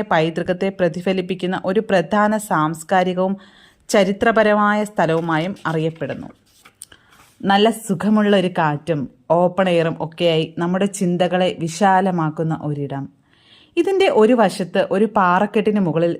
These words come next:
ഒരു ശിവലിംഗ പ്രതിഷ്ഠയുണ്ട്. കയറിപ്പറ്റാൻ കുറച്ച് ബുദ്ധിമുട്ടാണെങ്കിലും നല്ലൊരു അനുഭവമായിരുന്നു.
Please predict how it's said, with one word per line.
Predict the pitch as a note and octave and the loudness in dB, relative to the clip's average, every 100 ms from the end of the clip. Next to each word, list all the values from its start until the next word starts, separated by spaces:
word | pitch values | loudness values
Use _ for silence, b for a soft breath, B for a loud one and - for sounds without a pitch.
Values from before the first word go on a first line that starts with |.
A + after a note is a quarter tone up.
| - | -6
ഒരു | F#3 A3 | -2 -2
ശിവലിംഗ | - F3 G3 G#3+ G#3 | -2 0 2 2 2
പ്രതിഷ്ഠയുണ്ട്. | G#3+ F#3 D#3+ E3 - F3+ D#3 C3+ - - _ b b b b | 2 0 0 -6 -2 -2 0 -4 -8 -14 _ b b b b
കയറിപ്പറ്റാൻ | F#3 F3 F#3 F#3+ G3 F#3 G3 G3+ | 0 2 2 0 -2 0 -2 0
കുറച്ച് | A#3+ C#4 B3+ - | 0 0 -2 -2
ബുദ്ധിമുട്ടാണെങ്കിലും | G#3 D#3+ G3+ F#3+ F3+ E3 D#3+ D#3 E3 E3 - | 0 2 2 2 0 0 0 -2 -4 -6 -6
നല്ലൊരു | F3 E3 F3+ F#3 - | -4 -2 -2 -2 -2
അനുഭവമായിരുന്നു. | D#3 D3 D#3+ D#3+ D3+ C#3 C#3 C3 | -2 -4 -4 -4 -2 -6 -8 -12